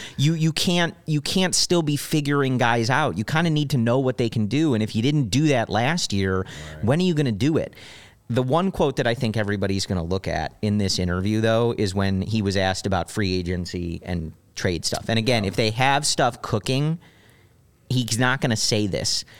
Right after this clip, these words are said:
Speaker 1: but you want people to get pissed off. <laughs> We can, <laughs> you know, sort of, like, start wrapping up the show on this. He said, "It's a complicated process, and sometimes the prices of players we want aren't in line with what we're comfortable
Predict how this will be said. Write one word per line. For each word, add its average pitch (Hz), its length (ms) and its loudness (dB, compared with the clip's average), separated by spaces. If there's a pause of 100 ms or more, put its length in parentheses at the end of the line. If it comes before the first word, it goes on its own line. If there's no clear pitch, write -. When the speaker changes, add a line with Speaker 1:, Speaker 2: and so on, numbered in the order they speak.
(220)
Speaker 1:
but 104 120 0
you 110 100 0
want 139 260 2
people 156 200 2
to 120 60 0
get 117 180 -2
pissed - 340 -2
off. - 520 -2
<laughs> - 40 -10 (800)
We 156 140 0
can, 117 440 0
<laughs> - 60 -4
you 139 160 0
know, 95 240 0
sort 117 220 0
of, 110 160 -6
like, 104 120 2
start 117 300 0
wrapping 107 380 2
up 110 100 -6
the - 80 -4
show 101 240 0
on 92 160 0
this. 98 320 -2 (460)
He 135 160 0
said, 123 400 2
"It's 113 120 -2
a 120 40 -2
complicated 139 680 -2
process, 95 720 0 (240)
and 95 160 0
sometimes 135 540 0
the 104 80 0
prices 143 500 0
of 131 140 -4
players 113 360 -2
we 113 120 0
want 95 420 0
aren't 123 280 0
in 131 160 0
line 104 360 2
with 95 140 -4
what 95 180 -2
we're 104 140 0
comfortable 107 680 -2